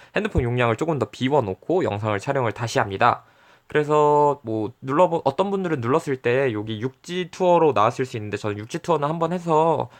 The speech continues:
그냥 포기 눌렀거든요. 그래갖고 신생대 투어로 바뀌었어요. 육지랑 신생대랑 번갈아 가면서 가는데 신생대가 좀, 제가 볼 땐 좀 더 불리해요.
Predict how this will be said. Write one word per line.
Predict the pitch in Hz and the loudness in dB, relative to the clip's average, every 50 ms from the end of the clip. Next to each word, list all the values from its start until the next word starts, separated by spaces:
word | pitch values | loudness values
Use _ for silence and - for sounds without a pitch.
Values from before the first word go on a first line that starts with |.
| _ _ _ _ _ _ _ | _ _ _ _ _ _ _
그냥 | - 123 117 | -6 -6 -2
포기 | - 202 202 196 | -2 -2 -2 0
눌렀거든요. | 147 127 117 113 110 - 104 101 101 110 127 131 110 | 0 2 0 0 0 0 -2 -2 -2 -2 -2 -2 -2
그래갖고 | - 104 104 - 110 | -2 -6 -6 -6 -6
신생대 | - 180 202 196 214 202 180 160 | -6 -6 -4 -4 -2 -2 -4 -4
투어로 | - - 127 120 110 | -4 -2 -2 -2 -2
바뀌었어요. | - 107 - - 104 - - 110 117 123 104 110 - _ _ _ _ _ _ _ _ _ | -2 -4 -4 -4 -6 -2 0 2 2 2 0 -2 -6 _ _ _ _ _ _ _ _ _
육지랑 | - 131 - - 170 175 170 175 | -12 -8 -4 0 0 2 2 0
신생대랑 | 170 185 185 185 190 175 170 147 123 | -2 -2 -2 -2 -2 -2 -2 -4 -2
번갈아 | - 123 123 143 147 | -4 -2 0 2 0
가면서 | 139 135 127 123 | 0 0 -4 -8
가는데 | - 113 101 104 104 101 113 131 175 202 | -6 -6 -4 -4 -4 -2 -2 -2 -2 -2
신생대가 | - - 240 233 277 269 247 233 214 180 | -6 -8 -2 0 0 0 2 0 0 0
좀, | 175 180 160 131 | 0 -2 -4 -4
제가 | 127 - 139 127 | -2 -2 0 0
볼 | 135 127 | 0 0
땐 | 143 135 | 0 -2
좀 | - 196 220 | -2 -2 -2
더 | 117 - | -4 -2
불리해요. | - 123 107 107 95 67 | -2 -2 0 0 0 0